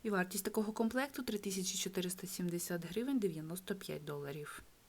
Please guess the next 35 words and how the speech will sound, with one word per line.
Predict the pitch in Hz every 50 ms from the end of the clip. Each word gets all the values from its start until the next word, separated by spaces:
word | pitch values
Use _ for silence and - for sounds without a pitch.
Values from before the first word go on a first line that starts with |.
| - - - - - - - - -
І | 185
ще, | - 240
дівчата, | 233 247 226 - 226 214 - 208
я | 196
вирішила | 208 208 208 208 - - 202
відправити | 196 190 190 - 208 202 196 190 190
на | 185 190 185
розпродаж | 180 185 - - 220 226 214 208 196 -
ось | 185 185
ці | 185 - 208 190
неймовірні | 180 175 175 170 170 170 180 175 175 170
браслетики | 170 175 175 - - 175 170 - 202 - - 170
з | 165
мозаїкою. | 175 170 170 175 180 175 202 240 262 247 - - - 160 156 151 156 165 - - - - - - -
Зараз | 185 208 208 190 175 -
трошечки | - - 190 190 190 - - - - 175
не | 175 180 185
сезон | 190 - 220 208 196 170 160 156
браслетів, | 165 175 180 - - 156 147 143 139 - - 247 294 302 -
проте | - 202 196 190 - - 190 170 156 - - - - - - - - - - -
літо | 185 180 180 175 175 - 147
воно | 143 151 156 156 165
настане | 160 151 151 - - - - 226 240 269 302 330 339 339 -
і | - 233 247 - -
можна | 196 185 202 202 208 185 180 175 170 170 - - - -
заздалегідь | 170 170 170 160 165 170 165 170 175 226 247 -
собі | - - 160 156 170
придбати | - - - 147 151 151 156 - 143
прикрасу | - - - - - 185 247 240 - 180
за | 165 165 151
акційною | 151 - - - 170 180 185 175 165
ціною. | - - - 156 143 135 127 123
Давайте | - - 156 151 151 151 - 147
окремо | 135 - 143 135 135 139
дивитись. | 135 135 135 - - - - - - - -